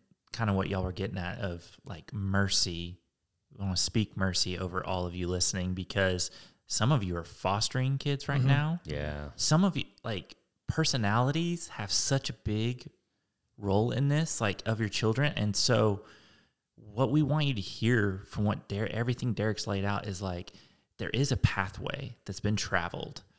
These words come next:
Speaker 1: And no matter where you're starting from, we can all guide towards that pathway.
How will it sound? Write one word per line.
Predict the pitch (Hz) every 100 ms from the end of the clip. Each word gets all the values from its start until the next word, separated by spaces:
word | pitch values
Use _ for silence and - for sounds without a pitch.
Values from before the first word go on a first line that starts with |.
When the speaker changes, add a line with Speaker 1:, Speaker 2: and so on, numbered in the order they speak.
| _ _ _ _ _ -
Speaker 1:
And | 107 101 98 98 95 87 _ -
no | 113 113
matter | 117 127 117
where | 101 101
you're | 110 107
starting | - 98 101 101 95
from, | - 90 87 87 87 _ _ _
we | 113
can | - 104
all | 101 104 104
guide | - 101 95 90
towards | - 95 98 104
that | 135 127
pathway. | - 143 - 160 165 180